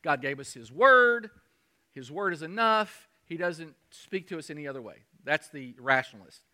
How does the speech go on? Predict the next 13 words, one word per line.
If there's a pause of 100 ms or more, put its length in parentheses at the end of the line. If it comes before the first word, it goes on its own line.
(480)
The
mystic (1160)
claims
everything
is
from
God. (720)
And,
and
you
see,
like,
b-,